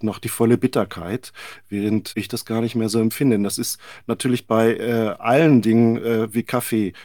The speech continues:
wie bei Tee, der auch bitter ist, wie bei Bier. Oder wir hatten grad Orange, auch bei Grapefruit. Da, da ist das so, man gewöhnt sich dran, Bitterschokolade, und genießt das irgendwie. Das ist schon etwas Erlernbares, Kulturelles, denke ich.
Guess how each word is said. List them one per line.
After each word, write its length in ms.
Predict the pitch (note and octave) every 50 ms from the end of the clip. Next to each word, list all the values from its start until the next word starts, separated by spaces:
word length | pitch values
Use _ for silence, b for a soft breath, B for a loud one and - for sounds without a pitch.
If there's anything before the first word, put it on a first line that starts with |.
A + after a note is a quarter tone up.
| B B -
wie 120 | C3 C3+
bei 160 | A#2+ A#2+ A#2
Tee, 280 | - - - C#3 C3 A#2+
der 160 | A2 G#2 F#2
auch 140 | - A2+ -
bitter 320 | - - - - G2 F2
ist, 300 | E2 E2+ - - - - _
wie 140 | - G#2 F#2+
bei 160 | - F#2+ F#2+
Bier. 500 | D#2 - - A#2 C3 C#3+ A#2 D2 - - B B B B B B B B _
Oder 520 | A2 G#2+ G2+ G#2 G2+ G2+ G#2 G2+ G#2 G2+ - G2 F2 - - A2+ - -
wir 180 | A2 G#2 G#2+
hatten 160 | A2 G#2+ A2+
grad 180 | G2 F2+ G#2+ -
Orange, 400 | A#2 G#2 G2 G#2+ A2 A2+ A2+ B2
auch 100 | G#2 -
bei 120 | - A#2
Grapefruit. 540 | G2+ - A2 B2 C#3 - - - G2 F2 -
Da, 60 | G#2+ D2 G#2 G#2+
da 100 | - A#2+
ist 220 | G#2 - B2+ - -
das 160 | B2 - -
so, 140 | - B2 A#2+
man 240 | B2+ A2 G#2+ G#2
gewöhnt 380 | G#2 A2+ F#2+ F#2+ A#2 C3+ D3+ D3+
sich 180 | - D3+ D3+ -
dran, 360 | - A2 A2+ A#2+ A#2+ B2+ B2+
Bitterschokolade, 1000 | - C#3+ - - B2 A2+ - - A#2+ - A#2+ G#2+ G2+ G2 G#2 G#2 G#2 A2+ G#2+ G#2 B B B B B B B _
und 380 | - A2+ A#2 A#2 A2 - - _
genießt 540 | - G#2+ G2+ G#2+ A#2 C3 E3 E3+ - - F#2+
das 200 | E2+ - - -
irgendwie. 400 | - E2+ - - F2 E2 - G2
Das 160 | G#2 G#2+ - -
ist 220 | - - - - B B B B B
schon 180 | - - C3+ C#3
etwas 380 | A#2+ - - A#2+ - - - -
Erlernbares, 840 | A#2+ A#2+ A#2 A2 A2+ A#2 B2+ C#3 D3 C3 B2 B2 A#2 A2+ A#2+ - -
Kulturelles, 600 | - A#2 A2 - B2 G2 F#2+ F2 E2+ F2 - -
denke 300 | - E2+ E2+ - - -
ich. 240 | - - - -